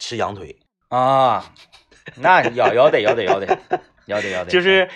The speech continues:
Speaker 1: 可能是因为嘴急呀，就是太长时间没吃羊腿了。
Speaker 2: 再加上那个，你，你一回，你保血嘛，
Speaker 1: 啊，
Speaker 2: 小刀保血，
Speaker 1: 啊，啊。
Speaker 2: 完一保血，你
Speaker 1: 就是连羊腿肉带自己的肉就一起，
Speaker 2: 嗯。
Speaker 1: 哎呀，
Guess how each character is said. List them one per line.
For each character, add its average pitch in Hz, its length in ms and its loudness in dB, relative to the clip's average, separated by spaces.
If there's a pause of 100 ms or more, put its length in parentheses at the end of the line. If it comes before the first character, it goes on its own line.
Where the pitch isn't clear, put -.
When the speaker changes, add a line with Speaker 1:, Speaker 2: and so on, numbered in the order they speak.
(100)
Speaker 1:
可 151 140 -2
能 135 160 2
是 180 100 -2
因 175 120 0
为 196 120 2
嘴 127 300 -8
急 98 240 -16
呀， 120 260 2
就 - 120 -10
是 139 80 -2
太 208 200 0
长 135 220 -2
时 131 80 -10
间 117 160 0
没 127 100 -6
吃 123 160 -4
羊 107 200 -2
腿 104 100 -6
了。 - 80 -6
Speaker 2:
再 185 100 2
加 160 240 4
上 175 140 -2
那 170 140 -2
个， 135 180 2
你， 123 500 -16
你 147 120 -8
一 175 60 -2
回， 151 260 -2
你 131 240 -14
保 160 340 4
血 160 300 -2
嘛， 135 320 2
Speaker 1:
啊， 113 80 2
Speaker 2:
小 139 100 4
刀 202 200 6
保 214 260 6
血， 117 180 -8
Speaker 1:
啊， 107 120 -2
啊。 - 20 -6
Speaker 2:
完 143 180 -4
一 190 60 -10
保 160 240 0
血， 127 340 -4
你 131 80 -12
Speaker 1:
就 110 80 -6
是 107 80 -4
连 110 240 -4
羊 117 180 -4
腿 113 140 -6
肉 98 180 -4
带 101 200 -2
自 104 120 -8
己 92 140 -18
的 85 140 -10
肉 90 180 -6
就 87 140 -14
一 95 100 -18
起， 85 280 -20
Speaker 2:
嗯。 - 80 -20
Speaker 1:
哎 85 80 -6
呀， 85 100 -8